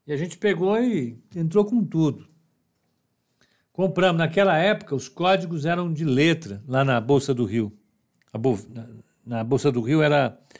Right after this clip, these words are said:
rato, pato, tatu. Eram os códigos da, da opção, né? Você tem essas opções com esses códigos hoje. Naquela época era letra.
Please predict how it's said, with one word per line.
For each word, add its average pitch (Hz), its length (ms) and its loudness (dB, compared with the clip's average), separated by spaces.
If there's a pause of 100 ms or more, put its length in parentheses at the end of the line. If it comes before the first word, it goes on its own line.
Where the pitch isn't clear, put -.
(380)
rato, 170 520 -2 (180)
pato, 165 500 0 (1000)
tatu. 180 560 0 (1900)
Eram 143 140 -2
os 143 100 -4
códigos 156 560 2
da, 131 280 2
da 135 140 2
opção, 123 580 -6 (540)
né? 131 220 -2
Você 151 160 -4
tem 151 180 0
essas 139 260 0
opções 135 420 -2
com 139 100 -8
esses 123 240 -8
códigos 139 540 0
hoje. 185 320 0 (420)
Naquela 170 260 0
época 165 140 -4
era 208 140 2
letra. 151 560 0